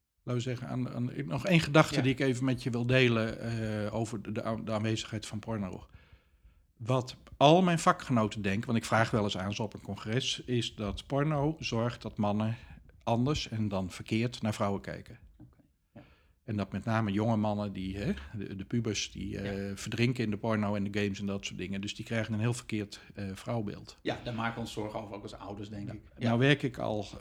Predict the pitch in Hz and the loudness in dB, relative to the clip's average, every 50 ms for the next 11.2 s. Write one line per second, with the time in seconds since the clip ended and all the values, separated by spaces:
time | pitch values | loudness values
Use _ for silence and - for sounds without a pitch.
0 | 113 110 110 107 101 101 107 110 117 123 127 123 123 - 110 107 113 107 104 101 | -4 -2 -2 0 0 0 2 4 4 4 4 2 2 0 2 2 2 2 0 0
1 | 98 95 104 - - 131 123 117 107 98 101 101 98 123 139 147 143 131 110 - | -2 -4 -4 -2 0 0 2 2 0 0 -2 2 4 6 6 6 4 0 -6 -6
2 | 117 107 98 98 - 113 107 101 101 101 98 95 98 - 113 104 - 104 104 104 | -4 -4 -2 0 0 0 0 0 0 -2 -2 -4 -4 -4 -4 -4 -2 -2 -2 0
3 | 113 135 156 196 214 - - - - - 98 - - - - - - _ _ - | 0 -2 -2 -4 -6 -8 -12 -16 -16 -16 -16 -16 -18 -20 -20 -20 -20 _ _ -2
4 | 127 120 117 107 107 113 - - - - - - - - - - - 120 113 - | 0 0 2 2 0 -2 -6 -12 -20 -20 -20 -20 -20 -20 -14 -6 -4 -4 -4 -2
5 | - 113 107 - - - - - - - 131 147 156 165 175 151 - 143 127 131 | -4 -6 -6 -6 -8 -12 -12 -6 2 6 8 10 10 10 8 4 4 2 4 4
6 | 135 123 117 110 107 - - - 120 - - 127 123 113 104 104 101 - - 98 | 2 2 0 -4 -6 -8 -10 -10 -12 -10 -8 -6 -6 -4 -4 -4 -6 -6 -8 -10
7 | 95 - 139 170 170 139 110 95 90 - 82 - 85 87 78 - - - - 69 | -8 -6 -6 -4 -4 -2 -4 -4 -6 -8 -10 -10 -10 -10 -10 -12 -14 -14 -14 -14
8 | - - - - - - - - _ _ _ _ _ _ _ - 208 196 - - | -14 -14 -16 -18 -20 -20 -20 -20 _ _ _ _ _ _ _ -20 -20 -20 -20 -20
9 | 160 165 - - - _ _ _ _ _ _ _ _ - - 117 113 107 107 104 | -20 -20 -20 -20 -20 _ _ _ _ _ _ _ _ -18 -14 -10 -8 -8 -8 -8
10 | 104 104 104 101 104 101 92 - - - - 120 117 - 127 120 127 123 - - | -8 -8 -8 -8 -8 -10 -10 -12 -14 -16 -16 -14 -10 -6 -4 -2 -2 -2 -4 -8
11 | - - - | -14 -14 -14